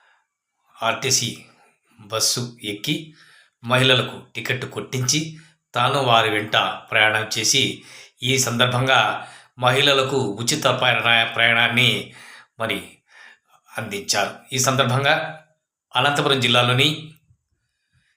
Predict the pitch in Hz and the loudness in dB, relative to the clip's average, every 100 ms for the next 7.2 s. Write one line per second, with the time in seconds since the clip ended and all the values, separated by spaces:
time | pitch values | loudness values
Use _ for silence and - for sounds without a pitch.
0 | _ 113 117 131 147 147 131 123 120 131 | _ -14 -8 -2 2 2 4 2 2 2
1 | 147 156 - - _ _ _ _ - - | 2 -2 -12 -20 _ _ _ _ -20 -18
2 | 117 143 - 185 190 190 _ 113 123 139 | -6 -6 0 2 2 -2 _ 0 2 2
3 | 143 151 117 - 131 127 139 - - - | 2 2 0 2 2 4 2 2 -8 -20
4 | _ _ _ _ _ _ _ _ _ 123 | _ _ _ _ _ _ _ _ _ -2
5 | 131 147 147 143 104 82 - _ _ _ | 2 2 4 4 2 -4 -14 _ _ _
6 | - 123 120 120 - 117 120 120 117 110 | -2 2 4 4 0 -2 0 2 2 0
7 | 143 | -2